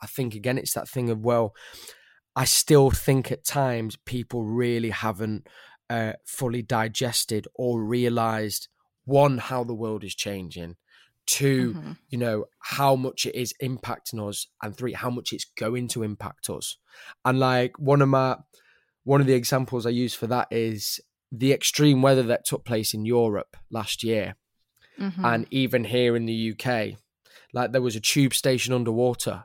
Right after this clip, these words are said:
Speaker 1: Don't know if, do you remember that last year? Do you remember there was a tube
Speaker 2: I
Speaker 1: station
Speaker 2: do,
Speaker 1: underwater?
Speaker 2: but do you know, isn't it, it's awful how quickly you forget, though, 'cause as soon as you say that, I do remember very vividly and kind of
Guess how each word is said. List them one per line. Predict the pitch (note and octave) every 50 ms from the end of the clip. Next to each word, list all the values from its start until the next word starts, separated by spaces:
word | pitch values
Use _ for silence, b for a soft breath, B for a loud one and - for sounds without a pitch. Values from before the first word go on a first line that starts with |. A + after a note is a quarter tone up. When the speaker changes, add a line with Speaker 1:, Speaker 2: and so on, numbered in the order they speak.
| _
Speaker 1:
Don't | - C#3
know | C#3
if, | C3+ C#3
do | - D3+
you |
remember | D3 E3+ F3 E3+
that | D#3+ F#3 G3 D#3+
last | D#3+ F3 D#3+ - - -
year? | C#3+ F3 G3 G#3
Do | - -
you | D#3
remember | E3 F3 E3
there | E3 E3 E3
was | D3+
a | D3 -
tube | - F3+ F3
Speaker 2:
I | A#3
Speaker 1:
station | - D#3+ C3 B2 - -
Speaker 2:
do, | - - -
Speaker 1:
underwater? | B2 C3 C3+ -
Speaker 2:
but | - -
do | A#3+
you | A#3 -
know, | A#3+ - A#3+
isn't | A#3+ B3 C4
it, | C4 - - - _ _
it's | - A#3+ A#3 - -
awful | - A#3 B3 - - A#3+ A3
how | G#3+ A3 G#3
quickly | G#3+ - A#3 A3 - A3+ G#3+ G#3
you | G3+
forget, | G3+ - - F#3+ - A3 G#3+ - -
though, | - - D#3 E3+
'cause | - F3+ G3
as | G#3+ G#3
soon | - A#3 A3+
as | A3+
you | A3+ A3
say | G3 - A3+ A#3
that, | G#3+ F#3 -
I | F3 F3+
do | F3+ F#3 G3 A3+ B3
remember | A3+ F3+ E3 D#3+ D#3+ D#3+ D#3 D#3+ D#3+ D#3+
very | - - F#3 F#3+ F#3
vividly | F3+ F#3 G3+ G3+ G#3 F#3+ E3 D#3
and | D#3+ E3 D#3+
kind | - F3+ F3
of | E3+